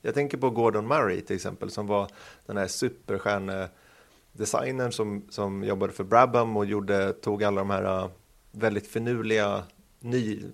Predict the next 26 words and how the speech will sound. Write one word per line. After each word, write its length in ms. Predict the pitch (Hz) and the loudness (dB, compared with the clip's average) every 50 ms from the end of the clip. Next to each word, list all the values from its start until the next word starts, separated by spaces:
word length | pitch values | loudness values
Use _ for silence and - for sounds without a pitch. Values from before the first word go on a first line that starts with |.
| - 87 85 - - | -12 -10 -10 -4 -4
uppfinningarna 640 | 123 - - - 156 165 175 139 107 95 90 90 92 | -4 -4 -2 0 0 2 2 2 0 -2 -2 -2 -2
egentligen. 300 | 90 92 92 - 98 101 | -4 -4 -6 -6 -6 -2
Han 200 | 104 117 131 131 | 0 0 0 0
kom 180 | 123 - 127 113 | 0 -2 -2 -2
på 240 | - - 110 110 104 | 0 2 2 2 2
depåstoppen, 800 | 98 104 - - 123 110 98 92 - - 113 - - - 95 92 | 2 -4 -2 0 2 2 2 2 0 -2 -4 -2 -2 -4 -4 0
han 340 | 110 120 123 123 120 117 | 0 0 0 0 -4 0
började 280 | 110 113 113 113 107 104 | 2 4 4 4 2 2
göra 220 | 107 104 104 101 | 2 2 2 2
de 100 | 101 101 | 0 -2
första, 480 | - - 107 - - - - 107 101 95 - - - - - - - - - _ | -2 -4 -4 -4 -4 -4 -2 0 0 0 -2 -10 -20 -20 -20 -20 -20 -20 -20 _
eh, 640 | - 95 95 98 98 95 98 95 95 95 98 98 101 - - - - - - _ - - - - - - - - | -10 -6 -6 -4 -4 -4 -4 -4 -4 -4 -6 -6 -8 -10 -12 -14 -18 -20 -20 _ -20 -20 -20 -20 -20 -20 -20 -12
kolfiberdelarna 1200 | - - 123 113 107 95 - 107 104 98 101 101 95 101 127 123 139 131 117 113 107 104 98 95 95 | -2 0 2 2 2 2 0 -2 -2 -2 -2 -4 0 0 2 4 4 4 4 2 0 -2 -2 -4 -4
i 380 | - 107 98 98 95 92 85 76 - _ _ _ _ _ _ | -6 -6 -6 -4 -6 -6 -8 -10 -14 _ _ _ _ _ _
Formel 300 | - - 110 98 98 95 | 0 2 2 2 2 -2
ett. 160 | 90 92 - | -4 -4 -6
Det 60 | - | -4
var 80 | 107 110 | 0 0
han 120 | 113 113 | 0 0
som 140 | 110 - 113 | -2 -4 -2
gjorde 160 | 113 110 101 | -2 0 0
den 120 | 104 101 101 | 0 0 0
här 80 | 98 | -2
fancaren 920 | 92 - - 127 127 127 123 120 120 - - 104 98 95 95 92 92 90 90 | -4 0 2 4 4 4 2 -2 -4 0 0 2 2 0 -2 -4 -8 -12 -10
i, 380 | - 104 101 98 95 95 95 92 | -8 -6 -4 -4 -2 -2 -2 -2
eh, 200 | 90 92 90 | -2 -2 -4